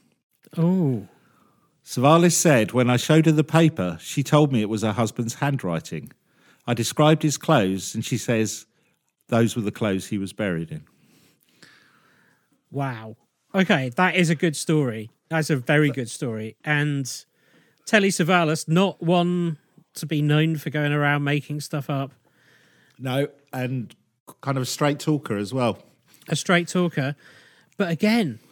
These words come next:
Speaker 1: that is so odd. Why, <laughs> why is this ghost hanging around waiting to give Telly Savalas a lift?
Speaker 2: Yeah,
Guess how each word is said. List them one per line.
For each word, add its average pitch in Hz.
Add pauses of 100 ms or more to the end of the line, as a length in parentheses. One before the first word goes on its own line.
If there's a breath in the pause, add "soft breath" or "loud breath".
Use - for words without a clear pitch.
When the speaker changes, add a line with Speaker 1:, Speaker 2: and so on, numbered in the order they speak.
(160)
Speaker 1:
that 202
is - (220)
so 202
odd. 180
Why, 190 (840 loud breath)
<laughs> - (500 loud breath)
why 220
is 226
this 202
ghost 233
hanging 202
around 208
waiting 165
to 160
give 175
Telly 180
Savalas 190
a 147
lift? 123
Speaker 2:
Yeah, 165